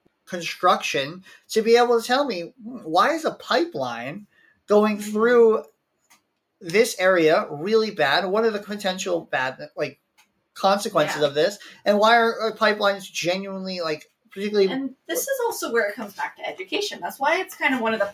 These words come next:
Speaker 2: pillars in a way of environmentalism, I guess, is education.
Speaker 1: Education.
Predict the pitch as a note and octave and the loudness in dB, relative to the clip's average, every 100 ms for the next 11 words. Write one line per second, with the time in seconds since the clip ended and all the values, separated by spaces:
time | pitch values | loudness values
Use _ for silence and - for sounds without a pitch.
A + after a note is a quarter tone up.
0 | - - A#3 G3+ F#3 G3 F3 F3 E3+ E3 | -6 -2 0 -2 -4 -6 -6 -4 -6 -6
1 | E3 E3+ D#3+ E3 F#3+ F#3 E3 E3 E3+ D#3+ | -2 -2 -2 -4 -10 -8 -8 -8 -12 -20
2 | D#3 - - - A3 A3+ A#3+ A#3+ B3+ C4 | _ -20 -20 -12 -6 -6 -4 -6 -4 -6
3 | F#3 - G#3 E3+ - - A3+ B3+ - _ | -8 -10 -10 -14 -16 -12 -8 -8 -10 _
4 | - G3+ G3+ F#3 F#3+ A3 G#3 G3+ G3+ F3 | 0 2 2 2 4 4 6 2 2 -4
5 | E3+ | -10